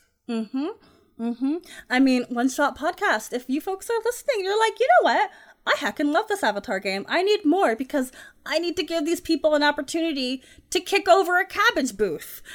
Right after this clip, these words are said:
Let the host, let James know, let Tracy know, let everybody at One Shot Podcast know how much you enjoyed this, and perhaps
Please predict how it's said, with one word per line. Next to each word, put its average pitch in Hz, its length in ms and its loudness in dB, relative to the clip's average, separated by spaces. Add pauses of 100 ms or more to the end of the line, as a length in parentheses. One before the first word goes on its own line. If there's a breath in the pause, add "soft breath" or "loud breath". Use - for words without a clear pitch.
(280 loud breath)
Let 247 500 0 (340)
the 285 200 4
host, 269 460 -2
let 208 320 -4
James 320 460 -4
know, 311 240 2
let 214 260 -2
Tracy 294 480 -10
know, 285 220 -2
let 349 140 -2
everybody 480 340 0
at 370 80 -4
One 381 140 -2
Shot 339 200 -2
Podcast 320 360 -4
know 240 180 0
how 254 180 -6
much 254 220 -6
you 262 60 -8
enjoyed 254 320 -6
this, 233 160 -10
and 311 100 -4
perhaps 440 540 -6